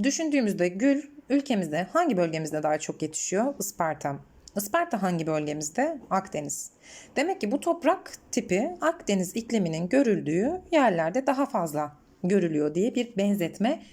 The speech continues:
yapabiliriz. Aklımızda kalması için. Akdeniz iklim bölgesinde kalkerli araziler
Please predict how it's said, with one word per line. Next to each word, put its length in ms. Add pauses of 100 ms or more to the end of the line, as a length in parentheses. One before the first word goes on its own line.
(160)
yapabiliriz. 1080 (800)
Aklımızda 680
kalması 480
için. 340 (600)
Akdeniz 420
iklim 280
bölgesinde 840
kalkerli 520
araziler 720